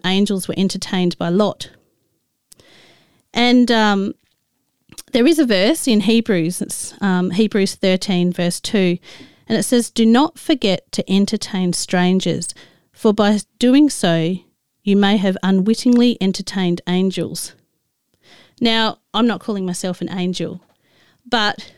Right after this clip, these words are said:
what I was thinking about was because I was coming, it was still me, but I was coming,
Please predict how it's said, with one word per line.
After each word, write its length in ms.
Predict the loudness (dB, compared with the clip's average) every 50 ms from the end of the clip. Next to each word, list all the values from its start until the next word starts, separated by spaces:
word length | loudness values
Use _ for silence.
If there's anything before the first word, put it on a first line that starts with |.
| _ _ _ _ _ _ _
what 240 | -4 -2 -2 -2 -2 -4
I 100 | -4 -4
was 180 | -4 -4 -4
thinking 380 | -4 -2 -2 0 0 0 0 0
about 340 | -2 -4 -4 -4 -6 -6 -8 _
was 400 | -4 -2 0 0 0 -2 -6 -12 _ _ _ _ _ _ _ _ _ _ _ _ _ _ _ _ -6
because 340 | -6 -4 -2 -2 0 0
I 140 | 2 2 2
was 200 | 2 0 -2 -4
coming, 640 | -6 -8 -2 0 2 2 2 2 0 -2 -4 -6 -10 _ _ _ _ _ _ _ _ _ _ -6
it 40 | -4
was 200 | -4 -4 -4 -4
still 220 | -4 -2 -2 0 0
me, 540 | 0 0 0 -2 -2 -4 -6 -6 -8 -10 _ _
but 120 | -4 -2 0
I 200 | 0 0 0 0
was 200 | 0 -2 -4 -6
coming, 640 | -8 -6 -4 -2 -2 -2 -2 -2 -4 -6 -8 -10